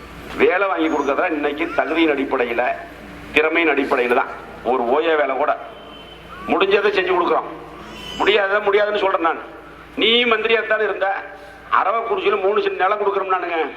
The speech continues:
ரெண்டாயிரம் ரூபா டோக்கன் கொடுத்து ஓட்டு வாங்கினான், போகவே இல்லை அந்த பக்கம், நன்றி சொல்ல கூட போகல, புரியுதா? இன்னைக்கு இங்க வந்து வேலை வாங்கி கொடுக்குறேன், அதை வாங்கி கொடுக்குறோம்னு நோட்டு போட்டு எழுதிக்கிட்டு இருக்கிறிய, உன் பப்பெல்லாம் இங்க வேகாது மகனே. தேர்தல் ஐம்பதாயிரம் ஓட்டு ஜெயிக்கிறோம்,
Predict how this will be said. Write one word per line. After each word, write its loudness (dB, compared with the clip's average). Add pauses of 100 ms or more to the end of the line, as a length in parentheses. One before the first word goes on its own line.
(420)
ரெண்டாயிரம் -2
ரூபா -2
டோக்கன் -2
கொடுத்து -4
ஓட்டு -2
வாங்கினான், -2 (100)
போகவே 0
இல்லை 0
அந்த -2
பக்கம், -2
நன்றி -4
சொல்ல 2
கூட 0 (100)
போகல, 2 (640)
புரியுதா? 0 (340)
இன்னைக்கு 2
இங்க 0
வந்து 0
வேலை 2
வாங்கி -2
கொடுக்குறேன், 0 (440)
அதை 2
வாங்கி 0
கொடுக்குறோம்னு -2
நோட்டு 0
போட்டு 0
எழுதிக்கிட்டு 0
இருக்கிறிய, 2 (760)
உன் 0
பப்பெல்லாம் 2
இங்க 4
வேகாது 2
மகனே. 2 (480)
தேர்தல் 0
ஐம்பதாயிரம் 0
ஓட்டு -4
ஜெயிக்கிறோம், 0